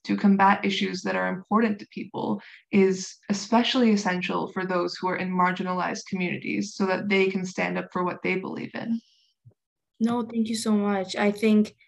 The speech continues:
Speaker 2: you brought a great point up, marginalized communities. I think that's very important to bring up because many times they're not represented enough in the stem field as well. And I guess I'll just move on to ask,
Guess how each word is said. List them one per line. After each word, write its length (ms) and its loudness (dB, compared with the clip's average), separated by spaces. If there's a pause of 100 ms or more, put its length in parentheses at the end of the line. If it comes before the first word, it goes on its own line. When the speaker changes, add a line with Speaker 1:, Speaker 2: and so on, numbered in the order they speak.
(320)
Speaker 2:
you 180 6
brought 260 4
a 60 6
great 320 2
point 240 0
up, 300 0
marginalized 680 -2
communities. 800 0 (320)
I 100 0
think 180 4
that's 200 4
very 300 4
important 500 0
to 80 -6
bring 200 -2
up 160 0
because 540 0 (240)
many 260 6
times 480 -2
they're 120 4
not 320 2
represented 560 -2
enough 260 -10
in 80 0
the 100 0
stem 360 -4
field 260 -6
as 220 -4
well. 320 -4 (340)
And 140 4
I 60 6
guess 200 2
I'll 80 6
just 220 2
move 180 6
on 200 4
to 180 -4
ask, 440 2